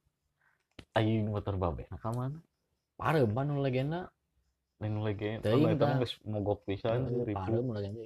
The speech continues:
Speaker 2: keur meuli si dia aing. Di urang dek ngagrep, aing teh isuk-isuk teh ngahaja.
Speaker 1: Cek
Speaker 2: Nanya.
Speaker 1: make nu baik jual.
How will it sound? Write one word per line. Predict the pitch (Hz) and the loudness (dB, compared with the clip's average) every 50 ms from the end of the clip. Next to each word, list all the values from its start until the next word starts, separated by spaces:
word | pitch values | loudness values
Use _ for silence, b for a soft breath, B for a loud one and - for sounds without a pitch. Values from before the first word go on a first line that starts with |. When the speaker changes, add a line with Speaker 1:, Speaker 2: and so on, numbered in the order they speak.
| - - | -10 -6
Speaker 2:
keur | 117 110 | -4 -2
meuli | 110 104 101 | -2 -2 -4
si | 101 104 | -6 -6
dia | 95 98 101 104 107 110 | -6 -6 -6 -6 -8 -8
aing. | 123 127 127 _ _ _ _ _ _ _ _ _ _ _ _ _ _ _ _ _ _ _ _ _ _ _ _ _ _ _ _ _ _ _ _ _ _ _ _ _ _ _ _ _ _ _ _ _ _ _ - _ _ _ _ _ _ _ _ _ _ _ _ _ _ _ _ | -8 -10 -10 _ _ _ _ _ _ _ _ _ _ _ _ _ _ _ _ _ _ _ _ _ _ _ _ _ _ _ _ _ _ _ _ _ _ _ _ _ _ _ _ _ _ _ _ _ _ _ -20 _ _ _ _ _ _ _ _ _ _ _ _ _ _ _ _
Di | - - 107 104 | -8 -4 -2 0
urang | 104 104 101 | 0 0 0
dek | 98 | -2
ngagrep, | 87 98 90 85 92 110 143 160 - 92 | -2 -2 -2 0 2 2 2 2 2 0
aing | 95 107 101 | -4 -2 -2
teh | 90 98 92 92 92 | -2 -2 -4 -4 -4
isuk-isuk | - 95 - 80 90 85 | -6 -8 -8 -8 -8 -8
teh | 85 95 90 73 90 82 82 | -6 -8 -8 -8 -8 -8 -6
ngahaja. | 87 90 87 85 85 78 73 - b b b b b b b - 92 85 85 | -6 -6 -6 -8 -8 -10 -12 -14 b b b b b b b -14 -10 -8 -6
Speaker 1:
Cek | 87 101 | -2 -2
Speaker 2:
Nanya. | 104 | -2
Speaker 1:
make | 104 - 117 | 0 0 0
nu | 113 117 113 113 | 0 0 2 2
baik | 117 113 - | 2 2 4
jual. | 131 131 135 131 131 131 135 131 131 | 4 6 8 6 6 4 2 -2 -6